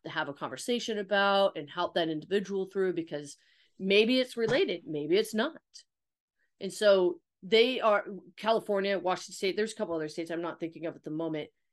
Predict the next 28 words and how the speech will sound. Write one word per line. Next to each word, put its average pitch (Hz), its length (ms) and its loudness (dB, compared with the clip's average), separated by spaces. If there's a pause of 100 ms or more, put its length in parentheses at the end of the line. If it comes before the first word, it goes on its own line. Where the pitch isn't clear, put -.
(280)
um, 160 500 0 (180)
that 208 200 4
look 220 320 6 (120)
at 175 340 0 (360)
that 165 180 0
whole 180 480 2 (100)
holistic 151 480 -4
treatment. - 420 -16 (420)
So 214 340 0
are 214 140 6
we 233 160 -2
perfect 285 580 -2
in 302 100 0
this 302 220 -2
area? 294 540 -2
No. 196 640 0 (520)
Is 208 180 2
it 214 220 2
being 240 240 -4
drastically 220 920 -2 (540)
dismantled 220 960 0
by 190 200 4
states - 480 -4
throughout, 208 320 0 (240)
throughout 185 400 0 (200)
the 190 80 -4
country? 262 580 -4 (180)
Yes. 170 720 0